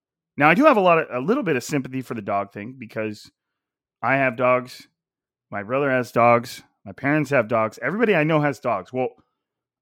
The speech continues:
on fourth of July, my dogs are out there watching the fireworks with us.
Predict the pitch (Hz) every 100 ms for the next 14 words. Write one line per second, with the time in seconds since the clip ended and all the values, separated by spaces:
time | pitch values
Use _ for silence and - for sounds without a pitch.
0 | _ 151 160 196 240 226 175 151 147 175
1 | 190 139 139 156 165 156 156 143 143 -
2 | 131 156 170 165 123 131 135 147 131 -
3 | 117 120 120 107 - 104 90 87 -